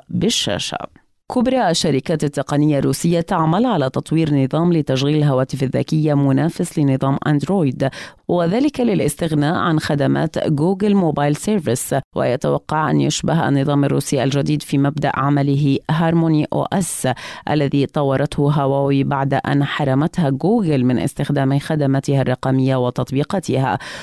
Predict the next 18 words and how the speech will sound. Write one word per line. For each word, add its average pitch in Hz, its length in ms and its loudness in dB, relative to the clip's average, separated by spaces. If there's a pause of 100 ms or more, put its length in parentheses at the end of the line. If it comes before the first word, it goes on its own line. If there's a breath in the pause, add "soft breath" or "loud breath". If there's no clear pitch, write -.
(140)
وفي - 280 0
هذا 269 220 2
السياق 151 440 0
أعلن 143 280 0
وزير 135 320 0
التعليم 139 460 0
الروسي 156 540 0 (120)
أن 151 160 2
البرمجيات 135 880 0
والبرامج 131 500 0
الأساسية 139 600 0
المطورة 135 760 0 (300 loud breath)
محليًا 147 840 0
ستدرج 151 680 -2
في - 140 -2
جميع 127 380 0
المؤسسات 127 640 -2
التعليمية 160 760 0